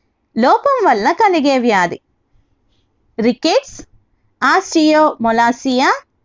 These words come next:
ఎముకల పెలుసుబారడం. విటమిన్ ఇ. శాస్త్రీయ నామము టోకోఫెరల్ యాంటీ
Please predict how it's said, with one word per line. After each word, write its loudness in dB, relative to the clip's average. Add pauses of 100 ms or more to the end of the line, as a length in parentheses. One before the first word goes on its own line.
ఎముకల 2 (180)
పెలుసుబారడం. 0 (1600)
విటమిన్ 2
ఇ. 0 (3250)
శాస్త్రీయ 0
నామము 2 (2000)
టోకోఫెరల్ 0 (220)
యాంటీ 0